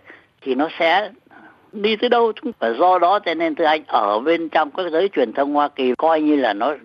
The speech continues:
rất là trầm lặng, không sôi động nữa. Có thể là vì lý do về cái trận chiến của ông Trump với lại Quốc hội Hoa Kỳ về cái vấn đề ông tuyên bố tình trạng đất nước khẩn trương để mà lấy tiền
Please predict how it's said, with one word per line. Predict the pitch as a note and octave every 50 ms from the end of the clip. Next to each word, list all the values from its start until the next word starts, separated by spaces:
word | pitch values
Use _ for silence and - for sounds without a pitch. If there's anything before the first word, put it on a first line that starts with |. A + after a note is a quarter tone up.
| G#2+ - D3+
rất | D3 B3 D4 - _ -
là | C3+ A#2+ -
trầm | - B2 A2 G#2 F#2
lặng, | G#2 A2 G2+ - - - _ -
không | - F3 D#3+ E3 E3+ - - - - - - - - -
sôi | - G3 G3+ G#3 G3+
động | F3 A#2 - A#2 B2
nữa. | C3+ A#2+ C3+ F3 G#3 - _ _ _ _ _ _ _ _ _ -
Có | - A#3+ B3
thể | - F3+ D#3+ D3 C#3 C3+ D3
là | D3+ D3
vì | C#3+ C3+ C3+ C#3 C3+
lý | C#3 D#3+ G3+ A#3 G#3+
do | G3 G3 G3+ G3 F#3+ F#3 D#3+ - - - _ _ _ _ _ _
về | - - -
cái | - F#3+ F#3+ -
trận | - D3+ A2+ G2+ G#2 -
chiến | - F3 G#3 A#3 B3
của | - - C#3+ A#2
ông | A2 B2+ C#3+ D#3+ D#3 D#3+ _ _ _
Trump | - F3+ G3 F#3 E3+ D#3 - _ _ _ _ _ _ _ -
với | B2 D3 F#3+
lại | F#3+ D3+ -
Quốc | - - A3+ A3
hội | - D3 B2 G#2+ A2 C3+
Hoa | D3+ D3+ C#3+
Kỳ | - - B2+ A#2+ A2
về | G#2+ A2 A#2 B2+ B2 A#2 G#2
cái | - - F3 F3+ - _ _ _ _ _ _ _
vấn | D#3+ E3+ - D#3+
đề | C3 A#2 G#2+
ông | F2+ F2+ C3 C3+
tuyên | - D#3 D#3 D3 C#3
bố | C3+ E3 F#3+
tình | - C#3 A#2 G2+ F#2
trạng | - G#2+ F#2 F2+ - - - - - _ _ -
đất | E3 F#3 -
nước | F3+ G#3 G#3
khẩn | - - - F#2 F#2+ F#2+ -
trương | - D3+ D3 D3 D3 _ _ - - -
để | - G2+ G#2 A2 A#2
mà | B2+ A#2+ A2+
lấy | G#2+ B2+ F3
tiền | - _ B2 A2 F#2+